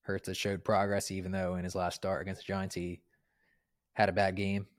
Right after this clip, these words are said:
but he showed progress. And for those, a lot of people, I think, just looked at the stats for Minshew, which were excellent and efficient. But the Jets,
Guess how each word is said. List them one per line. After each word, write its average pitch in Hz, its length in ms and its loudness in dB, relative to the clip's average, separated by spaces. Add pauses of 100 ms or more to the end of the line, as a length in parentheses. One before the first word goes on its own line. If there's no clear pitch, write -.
(760)
but 98 120 0
he 95 60 2
showed 92 260 0
progress. 101 560 2 (1040)
And 98 480 -2
for 104 160 -4
those, 104 320 2
a 104 60 -2
lot 110 180 6
of 107 60 -2
people, 104 240 0
I 95 40 4
think, 101 200 -2
just 90 180 -2
looked 98 200 -2
at 78 100 -10
the 92 60 -8
stats 101 380 2
for - 140 -6
Minshew, 107 340 0
which 101 200 -2
were 92 120 2
excellent 101 420 0 (1160)
and 90 100 -4
efficient. 101 440 -2 (2500)
But 95 260 -4
the 104 80 -8
Jets, 104 460 2